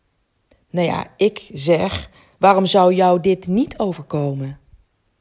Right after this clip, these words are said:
Ik ken, eh, beide kanten van de scheiding. Als kind heb ik de vechtscheiding van mijn ouders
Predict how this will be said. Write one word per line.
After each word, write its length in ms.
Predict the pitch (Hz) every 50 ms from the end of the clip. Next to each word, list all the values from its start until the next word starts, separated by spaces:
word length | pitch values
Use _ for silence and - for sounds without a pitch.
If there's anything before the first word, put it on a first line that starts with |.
| _ _ _ _ _ _ _ _ _ _ _ _ _ _ _ _ _ _ _ _ _ _ _ _ _ _ _ _ _ _ _ _ _ _ _ _ _ _
Ik 260 | 285 330 330 - - _
ken, 360 | - 277 277 277 269 254 -
eh, 140 | - 196 190 185 165
beide 320 | 165 208 247 277 277 254 240
kanten 600 | - 220 208 208 202 190 196 185 175 165 160 165
van 400 | - - - 170 165 160 165 - -
de 400 | - 147 151 151 147 143 139 135 135 - _ _ _ _ _ _ _ _ _ _ _ _
scheiding. 720 | _ - - - - 202 165 147 143 139 135 135 139 135 127 _ _ _ _ _ _ _ _ _
Als 200 | 160 156 - -
kind 520 | - 277 240 170 131 123 - - - - - - _ _ _ _ _ _ _
heb 180 | _ 175 170 170
ik 80 | 147
de 60 | 165
vechtscheiding 540 | 151 180 175 170 - - 165 151 147 147 143
van 100 | 147 147
mijn 180 | 143 143 147 -
ouders 680 | - 156 170 202 226 247 294 311 - - - - _